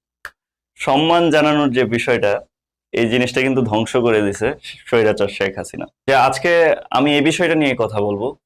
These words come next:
কেন শেখ মুজিবুর রহমানকে জাতির পিতা, বঙ্গবন্ধু এবং পনেরোই আগস্টকে বাতিল করতে হবে,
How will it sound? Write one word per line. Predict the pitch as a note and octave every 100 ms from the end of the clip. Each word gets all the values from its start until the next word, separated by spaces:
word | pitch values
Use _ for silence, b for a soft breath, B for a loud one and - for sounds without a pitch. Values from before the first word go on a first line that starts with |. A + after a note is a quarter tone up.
| -
কেন | C3+ C#3+ D#3
শেখ | D3+ C#3+ C#3+
মুজিবুর | C#3 C3+ C3 B2
রহমানকে | A#2 A2+ A#2 A#2+ A#2+ - _ _ _ _ - B2+
জাতির | G#2 A2+ G#2 C3+ C3 B2+
পিতা, | A2+ - G2 F2+ - _ G2+
বঙ্গবন্ধু | A2 B2+ A#2+ G#2 G#2 G2 F#2+ F#2+ F2+ -
এবং | A2 A2+ G#2+
পনেরোই | B2 B2 A#2+ D3 -
আগস্টকে | A2 G#2+ A2+ - - F2+ - _ _ _ _ -
বাতিল | G2 A2+ C3+ C3
করতে | B2 G#2+ - F#2
হবে, | E2+ -